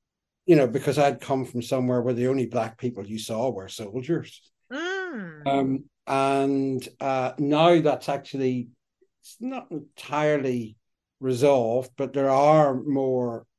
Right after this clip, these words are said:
Speaker 1: diverse faces around, certainly around Derry, but not to the extent that there would be in London. You know, that's, that's something that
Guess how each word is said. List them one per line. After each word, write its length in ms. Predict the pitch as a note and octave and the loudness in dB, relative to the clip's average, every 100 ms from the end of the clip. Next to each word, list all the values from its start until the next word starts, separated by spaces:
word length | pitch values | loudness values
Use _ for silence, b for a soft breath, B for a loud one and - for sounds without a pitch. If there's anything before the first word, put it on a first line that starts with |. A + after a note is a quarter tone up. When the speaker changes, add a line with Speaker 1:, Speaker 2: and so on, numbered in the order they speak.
| _ _ - | _ _ -14
Speaker 1:
diverse 360 | B2+ B2+ B2 - | -8 -6 -8 -2
faces 420 | B2 B2 C#3 C3 | -2 -2 -6 -4
around, 520 | C3 B2 A#2+ A#2 A2+ | -2 0 -2 -6 -8
certainly 340 | - B2 A#2+ A#2+ | -6 -6 -4 -6
around 300 | A#2+ A2 A2 | -4 -6 -8
Derry, 440 | A2 A2+ B2+ - _ _ _ _ _ C#3+ | -6 -4 -6 -8 _ _ _ _ _ -2
but 180 | F#3+ G#3+ | 2 4
not 280 | A3 - | 4 2
to 100 | - | -4
the 140 | C#3+ C3+ | -2 -2
extent 400 | A#2+ - C3 A#2+ | -4 -4 -4 -4
that 100 | A2 | -6
there 100 | B2 | -4
would 200 | B2 A#2 | -4 -4
be 120 | A#2 | -6
in 120 | A2+ A2+ | -6 -6
London. 420 | G#2+ A2+ C#3 B2+ _ _ _ _ _ _ | -6 -6 -8 -10 _ _ _ _ _ _
You 100 | D3+ | -4
know, 120 | C3+ | -2
that's, 400 | C3 C#3 - - - | 0 -2 -2 -16 -10
that's 240 | C#3+ C3+ - | -8 -8 -2
something 400 | C3+ B2+ C3 | -2 -2 -2
that 140 | B2 | -2